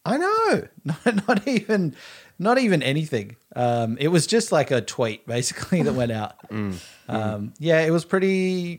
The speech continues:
Speaker 2: pretty weird. I thought that they would be releasing something, but maybe they might be doing what they did with the Gareth Bale video,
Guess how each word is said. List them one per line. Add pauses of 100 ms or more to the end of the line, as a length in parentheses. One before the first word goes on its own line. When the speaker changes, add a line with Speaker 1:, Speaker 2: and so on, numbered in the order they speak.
(140)
Speaker 2:
pretty
weird.
I
thought
that
they
would
be
releasing
something, (400)
but
maybe
they
might
be
doing
what
they
did
with
the
Gareth
Bale
video,